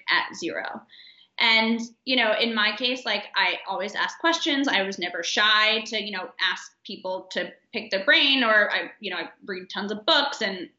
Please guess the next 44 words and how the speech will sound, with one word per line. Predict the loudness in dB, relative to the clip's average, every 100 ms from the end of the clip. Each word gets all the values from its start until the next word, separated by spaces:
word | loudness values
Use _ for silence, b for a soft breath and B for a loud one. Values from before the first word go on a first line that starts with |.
| -12
listen | -12 -8 -6
to | -6 -8 _ _ _ _ -4
other | 0 0 -2
people's | -4 -2 0
thoughts. | 2 2 0
And, | -2
like, | -2 -4 B B B -2
you | 0
know, | 2
I | 2
would | 2 -4 -14 _ _ -10
pull | -2 -2
from | -2 -4
other | -4
people's | -4 -10 -10
experiences. | -12 -6 -2 -2 0 0 2
I | 4 4
always | 2 -2 -10 _ -18
say, | -4 0 2 2
like, | -2 -4 -12 _ _ _ -4
you | 0
know, |
that | 2 0 4
proverb | 4 4 0 0
that's | 0
like, | -2 -2 -6
"To | -4 2
know | 2 4
the | 4
road | 6 6 4
ahead, | 4 4 4
ask | 4 2 -2
those | -10 -8
coming | -6 -4 -4
back." | 0 2 0 -2 -14 B B 0
You |
know, | 2
I |
think | 4 0
you | 2
can | 2
learn | 2 0
a | -2
lot | 4 4 6